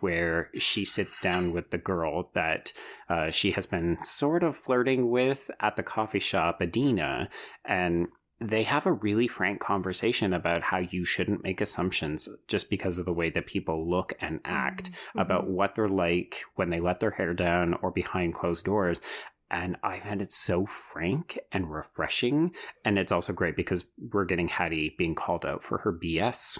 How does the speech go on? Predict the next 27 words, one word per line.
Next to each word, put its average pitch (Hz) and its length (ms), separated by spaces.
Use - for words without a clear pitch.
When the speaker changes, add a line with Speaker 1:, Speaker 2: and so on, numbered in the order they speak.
Speaker 1:
which - 280
is 113 360
Speaker 2:
Mm-hmm. 202 480
Speaker 1:
really 101 240
who 95 120
the - 120
character - 420
is 82 200
throughout 82 220
the 85 100
entire 80 500
series. - 360
She's - 200
so 85 180
confident, 104 640
but 98 120
she's 92 160
also 90 380
kind 90 400
of 87 100
deluded 82 440
and 78 120
clueless. 107 580
And 87 260
Speaker 2:
Yeah. 190 280
<laughs> - 800
Speaker 1:
I 147 500